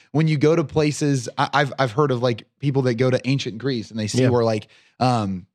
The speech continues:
Speaker 1: Socrates was writing or where Plato was writing. And, like, you are mesmerized by truth. That, like, the, like, the, we have to
Speaker 2: Mm-hmm.
Speaker 1: allow ourselves to, um,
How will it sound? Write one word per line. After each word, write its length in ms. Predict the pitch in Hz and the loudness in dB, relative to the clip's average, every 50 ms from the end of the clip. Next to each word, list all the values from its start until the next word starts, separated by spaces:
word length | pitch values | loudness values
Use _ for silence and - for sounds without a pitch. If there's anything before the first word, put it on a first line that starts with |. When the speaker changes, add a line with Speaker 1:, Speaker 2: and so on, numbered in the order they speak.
| _ - _ | _ -18 _
Speaker 1:
Socrates 720 | 123 - 165 170 185 180 175 139 120 101 87 - - - _ _ _ | -2 0 2 2 2 0 -2 -4 -4 -6 -10 -16 -20 -20 _ _ _
was 380 | 127 135 127 120 110 - - - - | 0 2 2 2 0 -2 -4 -6 -2
writing 520 | 117 120 131 127 120 107 107 101 101 98 - | 0 2 2 2 0 -2 -4 -6 -8 -6 -2
or 280 | 127 123 120 117 113 | 0 0 2 2 2
where 200 | 113 104 120 120 | 2 2 0 -2
Plato 520 | 107 - - 135 147 185 180 143 113 104 90 | -2 -4 -4 0 0 2 2 2 0 0 0
was 240 | 92 107 113 101 107 | -2 -2 -2 -2 0
writing. 400 | 120 117 113 110 101 95 90 95 - | 0 0 0 0 -2 -4 -8 -6 -6
And, 100 | 131 127 | -4 -2
like, 220 | 127 120 104 - _ _ _ _ _ _ _ _ - | -2 -4 -4 -6 _ _ _ _ _ _ _ _ 0
you 400 | 143 160 160 147 135 120 87 - _ _ _ _ _ - | 2 4 4 4 2 0 -2 -6 _ _ _ _ _ 0
are 140 | 151 156 | 2 2
mesmerized 640 | 147 135 135 143 180 - 143 156 160 156 160 147 110 | 2 2 2 0 0 0 0 -2 -2 0 -2 0 0
by 140 | 139 135 120 | 0 -2 0
truth. 540 | 110 - - 170 165 165 123 - - _ _ _ | -2 -4 -4 -2 -2 -2 -6 -10 -16 _ _ _
That, 100 | - 151 | -2 0
like, 220 | 143 147 139 123 113 | 2 0 0 -2 -4
the, 200 | 139 151 139 - - | -6 -8 -8 -8 -4
like, 280 | 131 147 143 139 - - _ _ _ _ _ | -2 -2 -2 -2 -6 -16 _ _ _ _ _
the, 220 | - 151 147 92 98 117 | -2 -2 -2 -2 -6 -2
we 140 | 139 165 180 | 2 4 4
have 140 | 180 185 113 | 4 4 4
to 60 | 170 | 2
Speaker 2:
Mm-hmm. 100 | 147 135 135 | 2 2 2
Speaker 1:
allow 300 | 123 123 135 151 160 147 | 2 2 2 4 4 2
ourselves 680 | 135 123 113 113 - - 98 82 82 92 95 - - - _ - - | 2 0 0 -4 -4 -6 -6 -4 -6 -6 -6 -8 -10 -10 _ -8 -4
to, 420 | - 151 135 127 123 117 110 110 - _ _ _ _ _ _ - | 0 0 2 2 2 0 0 -2 -6 _ _ _ _ _ _ -2
um, 460 | 123 123 110 98 85 76 69 65 | 0 0 0 -2 -6 -8 -14 -20